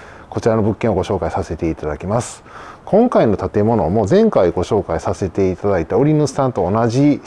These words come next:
姉妹店という形の宿泊物件となっております。で、今回、まあ、見ていただくと、前回と外観は結構似てますよね。そして建物につきましては、今回も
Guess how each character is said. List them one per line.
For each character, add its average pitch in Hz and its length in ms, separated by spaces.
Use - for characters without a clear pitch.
姉 185 60
妹 185 260
店 92 340
と 110 60
い - 20
う 98 40
形 98 320
の 175 260
宿 117 260
泊 113 200
物 113 140
件 170 220
と 185 80
な 95 100
っ 82 40
て - 120
お 80 60
り 76 80
ま 85 120
す。 - 240
で、 156 80
今 220 320
回、 107 320
ま 104 160
あ、 101 40
見 139 140
て 160 160
い 156 60
た 151 80
だ 143 120
く 135 140
と、 127 400
前 175 260
回 92 280
と 82 320
外 110 200
観 147 220
は 156 60
結 185 180
構 92 100
似 90 120
て 131 80
ま - 140
す - 120
よ 73 80
ね。 104 240
そ 175 160
し - 40
て 180 80
建 175 280
物 240 200
に 120 120
つ - 80
き - 80
ま 98 160
し - 80
て 113 100
は、 90 180
今 196 300
回 117 240
も 147 320